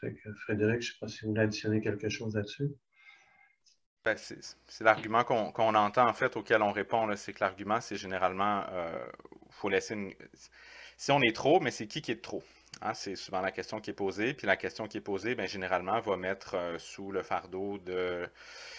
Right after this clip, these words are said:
Speaker 2: euh, d'être de trop les populations déjà défavorisées, euh, les populations du sud global qui sont de trop. Euh,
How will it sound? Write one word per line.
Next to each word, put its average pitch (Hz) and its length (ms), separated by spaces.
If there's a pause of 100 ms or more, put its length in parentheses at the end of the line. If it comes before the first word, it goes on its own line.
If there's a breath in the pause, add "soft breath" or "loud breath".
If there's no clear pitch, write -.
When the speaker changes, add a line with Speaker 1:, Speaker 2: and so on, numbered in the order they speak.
(300 loud breath)
Speaker 2:
euh, 87 340
d'être 90 460
de 90 160
trop 123 440
les 98 260
populations 98 600
déjà 101 480
défavorisées, 98 1000
euh, 90 440
les 87 100
populations 101 800
du 92 300
sud 107 280
global 95 560
qui - 120
sont 95 220
de 92 200
trop. 123 480 (100)
Euh, 87 320